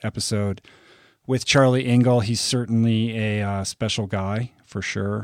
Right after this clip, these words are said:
One of those guys that, uh, I feel like I, I can just meet and have an immediate shorthand with. You know, we speak the same language. And so doing that interview was <laughs> really fun, but also really easy for me. There's just a, a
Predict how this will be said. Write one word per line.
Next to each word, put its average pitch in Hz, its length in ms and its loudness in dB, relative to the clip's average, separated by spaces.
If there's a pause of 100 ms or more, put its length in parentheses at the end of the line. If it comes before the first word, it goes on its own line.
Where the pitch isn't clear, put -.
One 110 160 -4
of 98 60 -2
those 95 220 -6
guys 92 480 -8
that, 90 360 -10
uh, 92 400 -8 (560)
I - 60 -8
feel 98 220 -4
like 92 180 -6
I, 98 100 -8 (140)
I 101 160 -4
can 98 160 -6
just 92 180 -8
meet 95 340 -2
and 90 280 -4
have 95 180 -2
an 92 60 -2
immediate 90 420 -4
shorthand 90 540 -6
with. 87 360 -10
You 95 120 -10
know, 92 100 -6
we 92 80 -10
speak - 280 -14
the - 60 -16
same 87 280 -6
language. 90 420 -10
And 87 100 -8
so 90 260 -4 (120)
doing 110 220 2
that 98 160 0
interview 92 320 -2
was - 300 -8
<laughs> - 0 -
really 104 340 -2 (160)
fun, 131 340 4
but 107 140 2
also 104 240 0
really 95 260 -2
easy 95 340 -8
for 90 200 -8
me. 87 320 -8
There's 82 180 -12
just 87 180 -12
a, 90 300 -10
a 87 180 -8